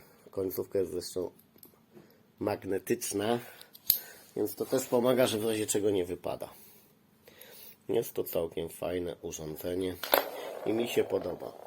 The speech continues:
Na początku nie zajarzyłem tych prędkości, to znaczy nie prędkości, ale siły wkręcania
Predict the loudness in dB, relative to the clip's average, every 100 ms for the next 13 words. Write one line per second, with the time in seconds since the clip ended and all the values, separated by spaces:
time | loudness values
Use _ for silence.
0 | -18 -20 -6 0 4 4 2 0 6 4
1 | 4 0 2 4 6 6 6 6 6 6
2 | 4 -2 -4 2 2 0 6 6 6 0
3 | -2 -2 -4 -16 -20 -20 -20 -20 -20 -4
4 | -2 2 0 2 4 4 4 0 2 0
5 | 0 -2 -6 -6 -14 -20 -20 -6 -2 -2
6 | -2 2 4 4 0 -2 -2 -2 0 4
7 | 4 2